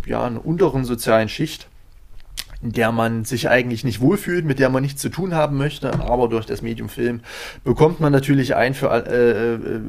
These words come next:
wieder ein um das andere Mal die Möglichkeit, ja, sein sensationslüsternes Gefühl, etwas, et-, etwas Verbotenem auf legalem Wege beiwohnen zu können.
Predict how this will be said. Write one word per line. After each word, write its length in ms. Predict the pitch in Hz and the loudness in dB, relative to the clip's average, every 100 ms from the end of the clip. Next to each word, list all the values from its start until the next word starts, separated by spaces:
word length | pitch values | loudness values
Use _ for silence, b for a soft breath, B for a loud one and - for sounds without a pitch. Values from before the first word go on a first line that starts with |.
| 123 117 | -10 -2
wieder 300 | 151 175 - | 4 4 4
ein 160 | 135 | 2
um 80 | 147 | 4
das 140 | 135 123 | 4 2
andere 280 | 127 110 107 | 0 0 2
Mal 260 | 107 123 | 2 2
die 100 | 117 | 0
Möglichkeit, 680 | 110 123 117 - 110 107 - B B - | -2 -2 -6 -4 -2 -2 -4 B B -6
ja, 340 | 107 104 98 B B B | -2 -2 -4 B B B
sein 840 | 110 95 104 107 110 107 107 107 104 | -10 0 2 2 2 0 -4 -6 -2
sensationslüsternes 1160 | 117 117 117 113 131 151 131 143 143 127 117 | 0 2 2 2 2 2 2 0 0 -2 -2
Gefühl, 460 | - - 151 139 135 | -6 -2 2 4 4
etwas, 460 | 131 135 127 - - | 2 2 0 0 -10
et-, 160 | 123 131 120 | -10 -12 -12
etwas 280 | 135 - 127 | -10 -6 -4
Verbotenem 840 | - 117 113 196 262 180 160 151 - | -2 0 4 4 4 2 2 0 0
auf 260 | 117 123 | -2 0
legalem 640 | 123 156 - 175 160 156 131 | 2 2 4 6 6 4 2
Wege 260 | 135 139 | 2 2
beiwohnen 540 | 131 98 139 135 139 135 | 2 2 2 4 2 2
zu 140 | 123 | -4
können. 340 | - 120 120 | -2 -2 -4